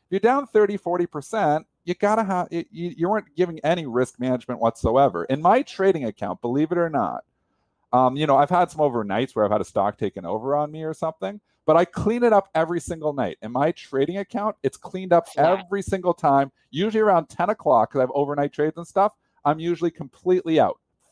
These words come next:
Speaker 1: flat on my trading account, not my
Speaker 2: No
Speaker 1: investment
Speaker 2: matter
Speaker 1: account.
Speaker 2: what. No matter
Speaker 1: Completely
Speaker 2: what.
Speaker 1: flat at ten A M, and then I take off for a couple hours, usually from ten A M to one P M.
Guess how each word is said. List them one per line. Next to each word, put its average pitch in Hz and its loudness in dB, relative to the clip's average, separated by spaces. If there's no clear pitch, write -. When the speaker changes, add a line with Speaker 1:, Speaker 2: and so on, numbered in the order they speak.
Speaker 1:
flat 330 -2
on 175 2
my 180 2
trading 156 -2
account, 85 -8
not 156 2
my 262 0
Speaker 2:
No 294 6
Speaker 1:
investment 254 4
Speaker 2:
matter 285 8
Speaker 1:
account. 277 8
Speaker 2:
what. 208 4
No 190 -2
matter 233 4
Speaker 1:
Completely 285 0
Speaker 2:
what. - -4
Speaker 1:
flat 180 2
at - -6
ten 220 0
A 226 0
M, 220 2
and 170 -2
then 190 2
I 202 2
take 202 -2
off 190 4
for 220 -4
a 214 -6
couple 202 -2
hours, 202 0
usually 175 -18
from 175 -20
ten 165 -2
A 170 -6
M 170 -6
to 156 -8
one 143 -4
P 160 -10
M. 165 -2